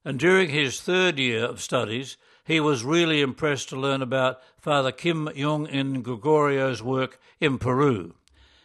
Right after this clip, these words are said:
He is on the regional council in Korea and is very passionate about mission. And as my rector, we discussed mission many times.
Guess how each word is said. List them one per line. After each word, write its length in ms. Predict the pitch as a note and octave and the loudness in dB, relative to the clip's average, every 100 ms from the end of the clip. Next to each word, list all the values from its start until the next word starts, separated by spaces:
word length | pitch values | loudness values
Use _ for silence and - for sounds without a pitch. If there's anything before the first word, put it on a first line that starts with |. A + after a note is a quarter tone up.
| _ _ _ | _ _ _
He 280 | - F3 D#3+ | 0 2 4
is 220 | D3+ C3 | 2 -2
on 260 | - D#3 D#3 | 0 2 2
the 80 | C3 | 0
regional 500 | D#3 D#3 B2+ C#3 B2+ | 0 0 -2 -4 -2
council 560 | D#3 D#3 D3+ - C3 | 0 2 0 -4 -4
in 100 | B2+ | -4
Korea 480 | A#2+ C#3 D3 C3+ B2+ - _ - | -2 0 2 2 0 -6 _ -8
and 180 | C#3+ C#3 | -4 -2
is 140 | B2+ | -4
very 300 | A2 D3 C#3 | 0 2 2
passionate 580 | C3+ E3 D3+ - C#3+ B2 | 2 2 2 -2 -6 -4
about 380 | A#2 C3+ B2+ B2+ | -2 0 0 0
mission. 500 | D3 - A2+ G2+ G2+ _ _ _ _ _ _ | -4 -4 -8 -10 -16 _ _ _ _ _ _
And 160 | - C3+ | -8 -2
as 220 | C#3 B2+ | 0 0
my 180 | C3+ C3+ | 0 2
rector, 460 | C#3 F3 - D3+ C3 | 2 2 0 -4 -2
we 220 | C3 C3 | -2 -4
discussed 640 | A#2+ - D#3 C3+ - C#3+ | -6 -4 -2 -2 -4 -8
mission 460 | C3+ D3+ D3 C3+ C3 | -4 -4 -4 -6 -6
many 400 | C#3 C#3+ B2+ A#2+ | -2 0 0 -2
times. 720 | D3 C#3 C3+ G#2+ F#2+ - - | 0 2 2 0 -6 -12 -14